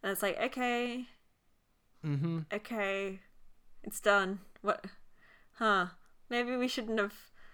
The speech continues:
Speaker 1: gotten such a tizzy about that thing. I don't
Speaker 2: See all the
Speaker 1: know."
Speaker 2: decorations everywhere. You feel kinda, like, guilty and just weirdly, like, it feels weird seeing them after the day. Like, it's a bit
Speaker 1: Yeah.
Speaker 2: like, you know, after you finish looking at porn and you just don't wanna see the porn anymore. It was like
Speaker 1: It,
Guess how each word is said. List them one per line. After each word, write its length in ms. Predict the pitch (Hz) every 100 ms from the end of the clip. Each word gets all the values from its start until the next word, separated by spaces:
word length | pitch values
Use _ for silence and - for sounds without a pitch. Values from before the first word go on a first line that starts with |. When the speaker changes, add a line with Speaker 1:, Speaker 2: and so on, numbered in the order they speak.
| - - - -
Speaker 1:
gotten 200 | - 214
such 220 | 202 220 202
a 40 |
tizzy 380 | - 254 220 208
about 360 | 185 175 -
that 180 | 175 165 -
thing. 300 | 170 180 180
I 40 | 226
don't 160 | 214 190
Speaker 2:
See 60 |
all 60 | 123
the 40 | 113
Speaker 1:
know." 40 |
Speaker 2:
decorations 640 | 120 113 117 120 - 123
everywhere. 500 | 127 120 123 123 123
You 120 | 120
feel 200 | 107 - 117
kinda, 280 | - 117
like, 200 | 104 104 -
guilty 800 | 113 120 113 123 117 117 117 107
and 260 | 101 101
just 240 | 110 107 113
weirdly, 340 | 110 110 110
like, 180 | 104 101
it 60 |
feels 220 | 101 113 101
weird 560 | 98 107 117 117 117
seeing 300 | - 113 113
them 120 | 113
after 320 | 107 110 110 117
the 100 | 104
day. 460 | 107 107 113 117
Like, 200 | 113 110
it's 180 | 202 180
a 40 | 175
bit 100 | 175
Speaker 1:
Yeah. 60 |
Speaker 2:
like, 180 | 113 - -
you 80 | 113
know, 180 | 104 101 - - - - -
after 240 | 113 -
you 40 | 117
finish 300 | - 117 -
looking 200 | 113 110
at 120 | -
porn 480 | - 120 120 120 120
and 100 | 104
you 60 | 98
just 200 | 110 -
don't 160 | 107
wanna 160 | 107 101
see 160 | -
the 100 | 107
porn 320 | 101 - 113 117
anymore. 580 | 117 117 117 117 113 107
It 100 | 101
was 180 | 107
like 180 | 117 107
Speaker 1:
It, 120 | -